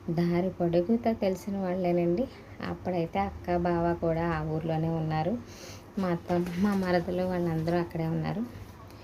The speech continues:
ఫస్ట్ రోజు అయితే ముందు వెళ్ళిపోయి ఫ్రెష్ అయిపోయి గుడికి వెళ్ళి వచ్చేసి అక్కడైతే భోజనాలు అయ్యి వంట చేసేసుకొని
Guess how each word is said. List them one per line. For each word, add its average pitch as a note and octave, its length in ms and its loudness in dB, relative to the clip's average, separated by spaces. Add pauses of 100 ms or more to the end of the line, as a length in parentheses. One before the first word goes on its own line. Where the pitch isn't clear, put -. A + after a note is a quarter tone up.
(440)
ఫస్ట్ G3+ 300 0
రోజు G3+ 200 2
అయితే F#3 280 4
ముందు F3+ 340 2
వెళ్ళిపోయి F3 480 2
ఫ్రెష్ F3+ 340 -2
అయిపోయి F3+ 260 2
గుడికి E3+ 320 2
వెళ్ళి E3+ 200 4
వచ్చేసి E3 500 -4 (460)
అక్కడైతే E3 600 0 (640)
భోజనాలు F3+ 580 4
అయ్యి F3+ 240 4 (420)
వంట E3 220 -2
చేసేసుకొని E3 760 -2